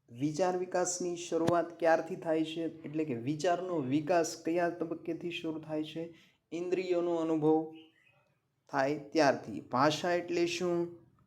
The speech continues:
તો સંકેતની એક પ્રણાલી છે.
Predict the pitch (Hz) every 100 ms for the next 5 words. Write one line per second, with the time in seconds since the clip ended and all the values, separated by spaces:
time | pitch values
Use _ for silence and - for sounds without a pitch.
0 | _ _ _ _ _ _ _ _ - 160
1 | 156 - 165 170 175 180 185 180 175 156
2 | - - - 165 160 156 156 160 160 160
3 | - - _ - - 120 -